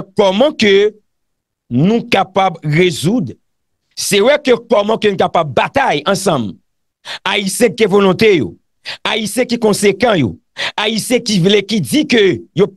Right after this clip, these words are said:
yo prêt pour bataille. Et yo ka bataille, que yo engagé, yo, que yo arrangé, yo, pour yo bataille contre question insécurité. Et permettre que misère grand gouan li kaba. M'pa di un bon matin pour résoudre.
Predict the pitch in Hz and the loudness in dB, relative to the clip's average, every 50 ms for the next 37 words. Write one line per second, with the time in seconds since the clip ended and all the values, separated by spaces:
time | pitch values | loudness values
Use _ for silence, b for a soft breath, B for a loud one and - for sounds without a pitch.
0 | - - 208 185 - - 262 254 240 240 196 214 196 196 - - 202 202 190 190 | -6 -2 -2 -2 0 0 0 0 0 2 0 0 2 0 0 0 0 0 0 0
1 | - 254 240 240 233 226 226 262 254 254 269 277 254 _ _ _ _ _ _ - | -2 -2 0 0 -2 -2 0 0 0 2 0 -2 -4 _ _ _ _ _ _ -2
2 | 220 220 220 220 208 - - - 160 175 170 - 214 220 190 220 196 185 143 139 | 2 2 4 4 2 0 0 0 0 0 2 0 -2 -2 0 -2 -2 -2 -2 0
3 | 180 180 185 196 208 196 B B B B B - 220 202 190 185 185 - - 233 | 2 2 4 4 2 0 B B B B B 0 2 2 2 0 0 -2 -2 0
4 | 240 240 233 220 202 165 - 185 185 196 202 214 208 214 _ _ _ _ - 220 | 0 2 0 0 0 0 2 2 2 4 4 2 0 -2 _ _ _ _ -10 -4
5 | 220 202 196 196 196 202 208 196 196 - 123 110 214 196 165 - 190 180 180 185 | -2 0 2 4 4 2 2 0 -4 -14 -8 -6 -6 -6 -4 -2 -2 0 0 0
6 | 196 180 - - - - - 196 - - 190 170 - - 180 160 - 175 165 - | -2 -2 -6 -12 -14 -2 -2 -2 0 0 0 0 0 0 -2 0 0 0 0 0
7 | 147 135 113 - 107 87 - - _ _ _ _ _ _ _ _ _ _ _ _ | 0 -2 -2 -2 -6 -10 -10 -12 _ _ _ _ _ _ _ _ _ _ _ _
8 | - 208 208 196 196 - 226 214 202 220 220 190 - 220 202 180 185 226 262 202 | -4 -4 -4 -2 -2 -2 0 0 2 0 -2 0 2 2 2 4 4 2 2 2
9 | - 220 214 185 139 - 190 202 175 147 190 196 196 202 185 B B B B 135 | 2 2 0 0 0 0 0 2 2 4 4 4 4 2 0 B B B B 0
10 | 185 262 - 240 226 190 165 165 185 160 113 _ _ _ _ _ _ _ _ _ | 2 2 2 0 0 0 2 0 0 -2 -2 _ _ _ _ _ _ _ _ _
11 | _ _ _ _ _ _ _ - 113 120 135 180 185 131 151 262 285 269 262 254 | _ _ _ _ _ _ _ -6 -4 -2 0 0 -2 0 0 0 2 2 2 2
12 | 247 226 190 226 226 196 196 175 170 151 107 107 120 113 | 2 2 0 0 2 2 2 2 0 0 -2 -4 -6 -8